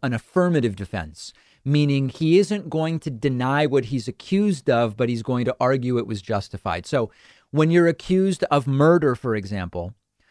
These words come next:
um, one defense would be, "I didn't do it. I didn't kill anybody."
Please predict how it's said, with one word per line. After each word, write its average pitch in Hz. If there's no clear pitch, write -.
um, 113
one 156
defense 143
would 127
be, 117
"I 123
didn't 123
do 117
it. -
I 120
didn't 123
kill 120
anybody." 90